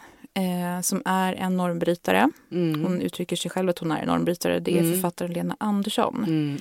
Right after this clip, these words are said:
Speaker 2: älskar Lena
Speaker 1: Ja, hon är,
Speaker 2: Andersson.
Speaker 1: hon är faktiskt så bra. Och hon,
Speaker 2: Underbar.
Speaker 1: eh, hon behövs, tycker jag.
Speaker 2: Ja, hon har skrivit en bok som heter Egenmäktigt förfarande som alla borde
Speaker 1: Mm,
Speaker 2: läsa.
Speaker 1: den har jag faktiskt inte läst.
Speaker 2: Åh, den så,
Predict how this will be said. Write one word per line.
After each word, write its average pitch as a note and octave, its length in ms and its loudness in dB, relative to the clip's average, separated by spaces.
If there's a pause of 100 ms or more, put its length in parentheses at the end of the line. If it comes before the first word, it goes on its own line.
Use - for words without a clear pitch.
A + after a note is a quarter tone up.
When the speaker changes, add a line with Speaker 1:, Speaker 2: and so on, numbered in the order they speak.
Speaker 2:
älskar C#3+ 540 -4
Lena C3+ 160 2
Speaker 1:
Ja, A#3+ 80 10
hon C4 180 10
är, A#3+ 40 6
Speaker 2:
Andersson. - 340 -4
Speaker 1:
hon B3 200 8
är A3+ 40 8
faktiskt F#3 300 -2
så F3 140 0
bra. F3+ 200 2
Och G3+ 100 -2 (100)
hon, G#3 120 2
Speaker 2:
Underbar. G#3+ 300 4
Speaker 1:
eh, G3 60 0 (340)
hon G#3 300 -4
behövs, F#3 500 -4
tycker - 240 -10
jag. C4+ 200 4 (120)
Speaker 2:
Ja, D3 480 -2
hon F3+ 140 4
har F#3 60 4
skrivit E3+ 320 0
en D#3 140 0
bok D#3 160 0
som D#3+ 100 -2
heter D3+ 140 -2
Egenmäktigt D3 720 -2
förfarande D3+ 560 -2
som C#3+ 220 -8
alla D3 420 -2 (200)
borde D#3 200 4
Speaker 1:
Mm, B3+ 100 8
Speaker 2:
läsa. A3+ 120 6
Speaker 1:
den A3+ 140 6
har B3+ 40 6
jag - 80 2
faktiskt - 200 -2
inte F#3 160 -6
läst. - 440 -6
Speaker 2:
Åh, D#3+ 200 6 (100)
den D#3+ 140 0
så, D#3+ 200 2